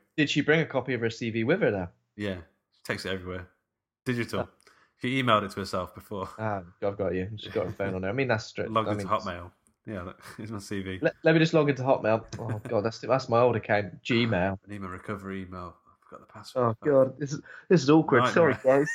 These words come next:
Speaker 1: guys.
Speaker 2: <laughs>
Speaker 1: God.
Speaker 2: Normally so much more prepared than this, but I wasn't expecting to have a job interview.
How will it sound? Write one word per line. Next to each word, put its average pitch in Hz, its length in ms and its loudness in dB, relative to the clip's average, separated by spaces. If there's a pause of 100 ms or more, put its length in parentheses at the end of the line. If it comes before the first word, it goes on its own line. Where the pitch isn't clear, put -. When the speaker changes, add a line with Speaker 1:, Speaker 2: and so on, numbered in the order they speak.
(380)
Speaker 1:
guys. - 100 -6 (240)
Speaker 2:
<laughs> - 400 -20
Speaker 1:
God. 117 220 -2
Speaker 2:
Normally 135 260 6
so 117 160 -2
much 107 140 -4 (220)
more 104 140 -8
prepared 104 360 -4
than 92 80 -14
this, 90 140 -10
but 101 120 -8
I 101 40 0
wasn't 101 180 -4
expecting 87 540 -12
to 87 200 -8 (520)
have 101 100 -8
a 95 60 -6
job 98 220 -4
interview. - 360 -14